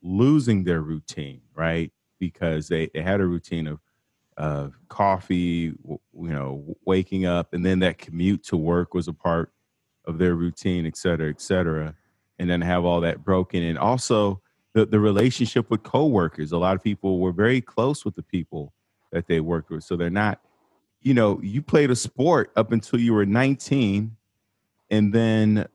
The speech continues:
you know, decided to go in a different direction. H-, h-, how was that for you, um, emotionally? Because I, I'm assuming that you made friends on the team and you had connections and,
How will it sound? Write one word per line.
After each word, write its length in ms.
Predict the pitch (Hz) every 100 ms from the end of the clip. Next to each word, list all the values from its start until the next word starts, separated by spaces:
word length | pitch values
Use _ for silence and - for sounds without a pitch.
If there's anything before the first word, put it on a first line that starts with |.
| _
you 100 | 110
know, 180 | 104 101
decided 380 | 98 - 110 104
to 80 |
go 140 | 101 107
in 60 |
a 40 | 98
different 380 | 87 110 95 82
direction. 720 | 95 110 120 - 98 92 98 _ _ _ _ _ -
H-, 80 | - _
h-, 80 | 104 _
how 260 | 107 135 180
was 340 | 170 147 110
that 400 | 117 120 123 - _ _
for 160 | 113 113
you, 560 | 110 107 104 104 98 -
um, 480 | 95 92 92 90 87 _ _ - _ _ 110
emotionally? 720 | 104 120 135 - 107 90 80
Because 400 | 80 - 110 98
I, 220 | - 107 -
I'm 120 | 120
assuming 340 | 117 - 165
that 140 | 143 98
you 140 | 110
made 260 | 104 120 127
friends 340 | - 95 85
on 120 | 82
the 100 | 80
team 400 | 80 - 80 71
and 180 | 78 82
you 100 | 92
had 280 | 104 120 110
connections 560 | - 90 78 - 80 80
and, 160 | 82